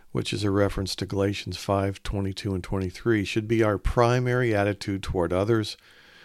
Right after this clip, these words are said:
regardless of their actions. First Corinthians thirteen four through seven, the love chapter. "Love is patient and kind. Love does not envy or boast. It is not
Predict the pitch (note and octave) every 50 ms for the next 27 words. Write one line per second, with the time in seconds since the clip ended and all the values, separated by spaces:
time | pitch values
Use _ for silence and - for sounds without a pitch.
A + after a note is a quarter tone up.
0 | - - _ _ - - G#2+ G#2+ G#2+ - A#2 A2 A2 A#2+ A#2 G2+ F#2+ F2+ D#2+ D#2
1 | - - - - - - - - - E2+ E2+ E2 E2 D#2+ F2 F2+ F#2 F2+ F2 -
2 | - - - - - G2+ - - - _ _ _ _ _ _ _ _ _ _ -
3 | - - - - - - - - - D#3+ D#3 - - - - D3+ D3 C#3 - -
4 | B2 G#2+ G2 F#2+ - - - G#2+ G#2+ G#2+ - - A2+ G2+ G2 F#2 E2 D#2+ F#2 -
5 | _ _ _ _ _ - - A2 A2 A2 G#2+ - A2 G#2 F#2 - - A2 G#2 F#2+
6 | G2 F2+ F2+ F#2 F#2 G2+ G#2 G#2+ G2+ - - - F#2+ F2 E2+ - - E2+ E2+ F#2
7 | - _ - - - - - - - - - - C3 B2+ C3 C3+ C3+ C#3 B2+ -
8 | - - C#3 C3+ C3 - - C3+ C3 B2+ A#2+ A#2+ - - C3 B2+ B2 A#2 G2 F2+
9 | E2+ D#2 D2 - _ _ _ _ _ _ _ - A#2 A#2 A#2+ B2+ C3 C3 B2+ A#2+
10 | C3 B2 A2+ A#2+ B2 B2 B2 B2 A#2+ - - B2+ B2+ B2+ C3 B2 G#2+ G2+ E2+ E2+
11 | F#2 - _ _ - F#2+ G2 G2 G2+ A2+ A#2 A2+ A2+ F2 D2+ D2 - - - -
12 | - _ _ _ - - - - - - - - B2+ B2 B2 B2+ A#2 B2 C3 C3
13 | B2+ C3 C3 -